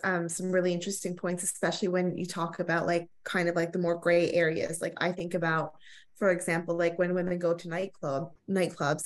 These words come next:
and they're, they're grabbed on the bottom by men in the club, and, you know, they're told, "You should just expect that because, you know, you're going to a nightclub. Like, what do you think is gonna happen?" But obviously, like, they, they feel like it's wrong, but they're like, "Was that really an assault? Because I feel like that's just something I should expect when I go to a club."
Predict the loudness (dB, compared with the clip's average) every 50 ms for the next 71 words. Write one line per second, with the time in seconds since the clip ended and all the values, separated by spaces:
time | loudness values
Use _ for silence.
0 | -4 -2 0 2 4 4 4 4 2 2 2 0 2 4 4 4 4 4 2 0
1 | -2 -2 0 -2 -2 -2 -2 -2 -2 -2 -4 -4 -2 -2 0 0 0 0 0 0
2 | 0 0 0 0 -2 -2 -2 -2 -2 -2 0 0 -2 0 0 2 2 2 2 2
3 | 0 -2 -2 -2 -2 -2 -4 -8 -16 -20 -20 -20 -20 -20 -20 -20 -20 -20 -14 -8
4 | -6 -4 -4 -4 -4 0 2 2 2 2 -4 -4 0 2 2 2 4 4 2 0
5 | 0 2 2 2 2 2 0 -2 0 0 0 2 2 2 2 0 -2 -4 -2 -2
6 | -2 -4 -2 -4 -2 2 2 0 2 2 0 0 0 -2 -6 -8 -6 -4 -4 -2
7 | -2 -4 0 0 2 2 2 2 2 2 2 2 0 -2 -4 -2 -2 -2 -4 -4
8 | -6 -14 -18 -20 -20 -12 0 2 4 6 6 6 6 4 2 0 2 2 2 2
9 | 4 2 0 0 0 0 0 -2 0 2 2 4 4 4 4 4 -2 -6 -4 -2
10 | -2 0 0 -2 -4 -6 -4 -2 -2 -2 -2 -2 -4 -4 -2 -2 -2 -2 -2 0
11 | 0 2 2 2 2 2 2 2 0 0 -2 -2 -4 -4 -6 -6 -8 -6 0 2
12 | 2 2 2 0 -2 0 0 0 2 4 4 2 2 0 0 -2 -2 -2 -2 -4
13 | -4 -2 -2 -2 -2 -2 -2 0 0 0 0 -2 -4 -8 -8 -6 -2 -2 -2 -2
14 | -2 -4 -2 0 0 2 0 0 -2 -2 -2 -2 -2 -2 0 0 2 2 2